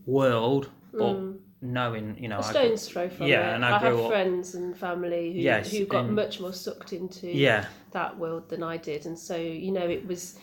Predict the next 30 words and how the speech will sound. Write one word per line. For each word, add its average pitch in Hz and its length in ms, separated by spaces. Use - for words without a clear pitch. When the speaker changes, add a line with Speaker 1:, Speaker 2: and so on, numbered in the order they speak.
Speaker 2:
it 208 160
was 190 120
close 202 360
enough 190 260
that - 100
I 175 60
knew 180 200
a - 20
lot 170 180
about 165 420
it. - 320
Speaker 1:
And 143 100
did 170 180
you, 175 60
did - 240
that - 340
sort - 220
of - 40
cross - 360
your 143 80
mind 147 320
as 120 180
you 123 60
were 120 60
writing 120 360
it? 107 140
Was 113 160
there, 117 260
were 123 140
there 113 300